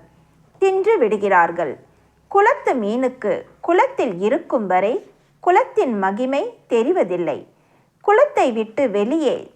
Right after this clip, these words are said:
தரைக்கு வந்தவுடன் அழிந்து போகிறது. அதுபோல ஆன்மீகத்தில் இருக்கும் வரை அதன் மகிமை தெரிவதில்லை. அதை விட்டு வெளியே வந்த பிறகுதான் அதன் மகிமை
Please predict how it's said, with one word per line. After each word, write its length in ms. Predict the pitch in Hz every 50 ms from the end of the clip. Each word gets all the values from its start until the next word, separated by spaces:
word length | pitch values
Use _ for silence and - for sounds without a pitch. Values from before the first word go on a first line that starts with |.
| _
தரைக்கு 520 | - 311 254 262 349 466 453 - - 285 208
வந்தவுடன் 680 | 185 175 185 196 196 226 233 240 240 247 262 302 415 - - - _ _ _ _ _
அழிந்து 440 | - - 269 302 427 508 494 440 370
போகிறது. 720 | - - 202 202 190 190 196 180 180 175 170 165 143 - - - _ _ _ _ _ _ _ _ _
அதுபோல 760 | - 240 262 254 403 - - 233 190 180 180 180 196 - 370 - - - _ _ _ _ _ -
ஆன்மீகத்தில் 1040 | - 240 285 403 539 539 494 440 370 294 233 233 226 214 - - 202 190 185 180
இருக்கும் 500 | 190 226 262 415 427 - - 359 269 208
வரை 520 | 185 190 185 185 214 233 214 - - - - _ _ _
அதன் 360 | - 247 233 240 233 220 214
மகிமை 680 | 208 214 220 220 269 320 339 320 311 392 508 - - _ _ _ -
தெரிவதில்லை. 760 | 233 226 277 415 403 359 240 196 190 170 156 147 131 - - - _ _ _ _ _ _ _ _ _ _ _
அதை 340 | - 277 302 294 349 320 294
விட்டு 400 | 277 320 330 - - 269 453 311
வெளியே 440 | 214 214 226 285 359 392 339 254
வந்த 420 | 196 170 175 220 233 254 302 370 415
பிறகுதான் 680 | 392 - 247 214 180 180 190 180 180 196 202 226 320 453 - - - - _ _ _ -
அதன் 360 | - 247 277 262 294 285 269
மகிமை 640 | 247 233 233 254 302 392 392 349 269 262 330 480 -